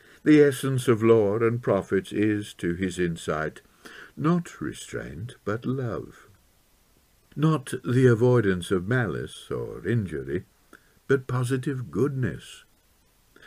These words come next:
And so, inverting Hillel's summary, Jesus opens up a new vision of the aim of the old revelation.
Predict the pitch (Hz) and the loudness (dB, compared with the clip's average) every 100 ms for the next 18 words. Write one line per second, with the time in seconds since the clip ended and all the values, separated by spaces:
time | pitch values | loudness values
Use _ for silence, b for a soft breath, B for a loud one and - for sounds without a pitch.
0 | B - - - 113 127 131 131 110 65 | B -18 -14 2 6 6 6 6 4 2
1 | - 98 123 120 110 104 98 104 120 123 | 0 4 4 2 -2 2 4 4 2 0
2 | 120 - 98 98 87 82 b b b b | -2 -2 0 0 0 -2 b b b b
3 | b b - 104 143 143 143 131 131 131 | b b -4 4 4 4 2 2 2 2
4 | 131 127 135 127 113 117 123 147 151 147 | 2 2 2 4 4 4 0 2 4 4
5 | 139 85 76 104 120 98 113 104 104 98 | 0 -4 0 0 2 0 -2 -2 2 2
6 | 95 101 90 85 85 82 80 76 80 87 | 2 0 0 0 -2 -4 -4 -2 0 0
7 | 82 78 62 64 62 69 71 69 65 58 | -2 -6 -10 -12 -10 -8 -8 -6 -8 -10
8 | - - - - | -14 -16 -16 -20